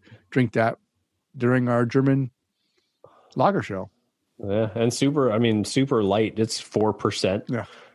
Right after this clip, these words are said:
Speaker 2: Um, just, it's great.
Speaker 1: Okay, so I'll do the next two. You do the next one, and then that next
Speaker 2: Okay.
Speaker 1: one after that is, is a long one. So I'll,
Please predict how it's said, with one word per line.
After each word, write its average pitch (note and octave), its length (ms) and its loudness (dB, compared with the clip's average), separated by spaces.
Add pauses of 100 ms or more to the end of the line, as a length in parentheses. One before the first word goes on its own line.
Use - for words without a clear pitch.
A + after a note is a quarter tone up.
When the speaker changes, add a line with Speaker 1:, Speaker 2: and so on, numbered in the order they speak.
(320)
Speaker 2:
Um, F2 360 -2
just, G#2+ 240 -2 (800)
it's - 100 -16
great. - 480 -4 (680)
Speaker 1:
Okay, B2+ 320 0
so D3 360 2
I'll F3 220 2
do G#3+ 280 2
the F#3 120 0
next E3 320 0
two. F#3 300 2
You E3 220 4
do G3+ 80 2
the F3+ 60 2
next E3 240 0
one, D3 380 4
and C3+ 280 -2
then C3 160 2
that C#3 240 2
next D3 220 2
Speaker 2:
Okay. C#3+ 80 2
Speaker 1:
one B2+ 160 2
after B2+ 220 0
that A#2+ 120 4
is, A2 80 -8
is A2+ 120 -8
a G2+ 40 -8
long A2 280 2
one. G2+ 100 -4
So A#2 140 -2
I'll, A#2+ 220 2